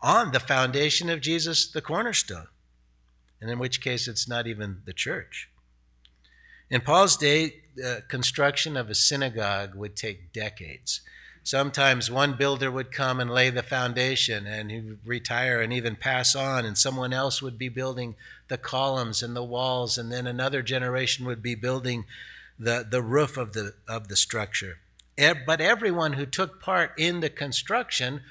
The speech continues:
were all fixed on the final goal. None were more important than the others. The builders all had a common goal in sight. In this verse, Paul refers to himself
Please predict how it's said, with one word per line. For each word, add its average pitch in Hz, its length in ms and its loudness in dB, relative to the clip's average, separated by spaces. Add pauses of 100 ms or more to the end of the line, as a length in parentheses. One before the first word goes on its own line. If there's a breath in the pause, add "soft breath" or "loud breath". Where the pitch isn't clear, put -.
(380 loud breath)
were 143 200 0
all 180 340 0
fixed - 520 2
on 147 180 2
the 127 80 0
final 151 460 0
goal. 113 480 -4 (140)
None 196 380 0
were 135 120 -2
more 131 260 0
important 123 580 -4
than 113 180 0
the 113 140 -2
others. 147 540 -6 (600)
The 117 100 -6
builders 139 680 2
all 156 360 2
had 147 260 2
a 135 60 -2
common 170 440 -2
goal 143 280 -2
in 139 100 -6
sight. 135 360 0 (1200 loud breath)
In 147 160 0
this 214 260 6
verse, 135 440 2
Paul 156 400 2
refers 156 560 -2
to 143 120 -8
himself 120 520 -4